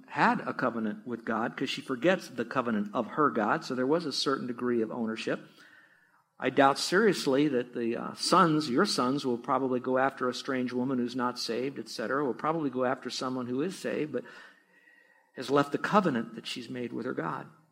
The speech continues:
Verse eighteen, "For her house sinks down to death and her tracks lead to the dead." In other words, to the useless, futile, empty life that'll happen.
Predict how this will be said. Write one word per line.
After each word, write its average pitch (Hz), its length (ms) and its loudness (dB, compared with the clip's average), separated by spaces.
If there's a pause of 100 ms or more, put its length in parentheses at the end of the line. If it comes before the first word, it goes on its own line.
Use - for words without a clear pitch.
(160)
Verse 143 220 0
eighteen, 151 320 2
"For 139 180 0
her 151 160 4
house 151 240 4
sinks 143 240 -4
down 139 260 0
to 127 80 0
death 135 300 -2
and 131 80 -4
her 127 80 -6
tracks - 420 -6
lead 127 360 -4 (640)
to 123 100 -6
the 120 80 -2
dead." 120 420 -2 (200)
In 127 100 -6
other 123 140 0
words, 117 240 -2
to 113 80 -8
the 117 100 -10
useless, 123 760 -6 (1080)
futile, 135 480 2 (220)
empty 120 520 -2 (880)
life - 680 0 (320)
that'll 123 180 -2
happen. 117 400 -6